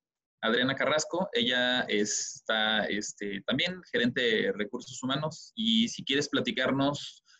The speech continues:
eh, el caso que tú tienes, porque esta pregunta también es muy común, es que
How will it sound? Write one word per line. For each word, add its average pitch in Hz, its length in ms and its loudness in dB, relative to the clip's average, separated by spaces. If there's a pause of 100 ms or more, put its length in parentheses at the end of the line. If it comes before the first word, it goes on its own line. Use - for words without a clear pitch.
(180)
eh, 104 680 2
el 107 200 0
caso - 280 0
que 139 100 0
tú 135 140 2
tienes, 139 340 0
porque - 460 -2
esta 135 200 0
pregunta 139 320 2
también 127 240 4
es 127 80 2
muy 127 140 4
común, 143 320 0
es 143 100 -2
que 131 320 2